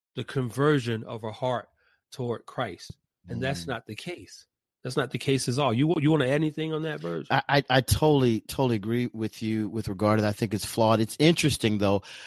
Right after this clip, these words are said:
Speaker 2: I wonder, Daryl, I mean, just based upon the people who, who took the poll, and I think that at, at the, at the very end of the study, it kinda walks, walks you through kinda the numbers and the breakdown. I, I, I wonder how many of the, of the participants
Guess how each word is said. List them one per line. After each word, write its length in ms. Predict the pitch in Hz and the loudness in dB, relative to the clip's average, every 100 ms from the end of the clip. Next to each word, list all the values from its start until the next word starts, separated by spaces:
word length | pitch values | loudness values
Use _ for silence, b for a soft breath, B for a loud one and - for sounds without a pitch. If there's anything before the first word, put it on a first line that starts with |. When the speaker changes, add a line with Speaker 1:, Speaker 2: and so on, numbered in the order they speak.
| B | B
Speaker 2:
I 80 | 131 | 2
wonder, 760 | 120 123 147 151 120 110 101 - | 4 6 6 4 4 4 2 -2
Daryl, 520 | 107 110 110 107 110 - | 0 2 2 2 -2 -6
I 100 | 107 | -10
mean, 100 | 131 131 | -10 -4
just 340 | 127 135 123 | -2 -2 2
based 300 | 131 123 - | 2 2 0
upon 380 | 123 123 120 110 | 2 4 4 2
the 100 | 107 | 0
people 420 | - 127 120 120 | 0 0 2 0
who, 320 | 107 117 113 - B B B - | 2 2 2 0 B B B -6
who 80 | |
took 280 | 120 139 123 | 2 4 4
the 80 | 117 | 2
poll, 240 | - 120 | 4 6
and 100 | 117 | 6
I 60 | 113 | 4
think 220 | 101 117 - | 2 -2 0
that 180 | 120 110 | 0 0
at, 220 | 107 113 | -2 -4
at 200 | 101 113 | -4 -2
the, 180 | 110 107 | -2 -2
at 100 | 107 | 0
the 60 | 110 | 2
very 200 | 117 - | 2 4
end 260 | 120 123 113 | 2 4 4
of 100 | 101 | 2
the 60 | |
study, 340 | 101 - 113 107 | 0 2 4 4
it 100 | - | 2
kinda 180 | 113 101 | 0 4
walks, 380 | 101 101 - - 107 _ | 4 2 -2 -10 -14 _
walks 280 | 110 107 - | 2 2 2
you 60 | 107 | -4
through 400 | - 110 107 101 | 0 2 4 0
kinda 240 | - 104 | -2 -2
the 100 | 98 | 0
numbers 400 | 98 107 104 104 | 2 2 4 2
and 80 | 92 | 0
the 40 | |
breakdown. 580 | 90 104 110 - 95 92 - B B B B | 0 2 2 0 -2 -2 -6 B B B B
I, 220 | 95 120 - - | -4 -2 -4 -2
I, 100 | 123 | 0
I 20 | 147 | 4
wonder 420 | 139 139 117 107 | 4 4 4 2
how 300 | 101 117 120 | 0 -4 -2
many 420 | 117 117 113 107 | -4 -4 -4 -4
of 220 | 113 101 | -6 -8
the, 200 | 107 104 - | -6 -8 -8
of 160 | 113 104 | -8 -6
the 100 | 104 | -6
participants 1080 | 110 101 - 131 - 113 - 104 101 - | -6 -6 -2 -2 0 -4 -2 -4 -2 -6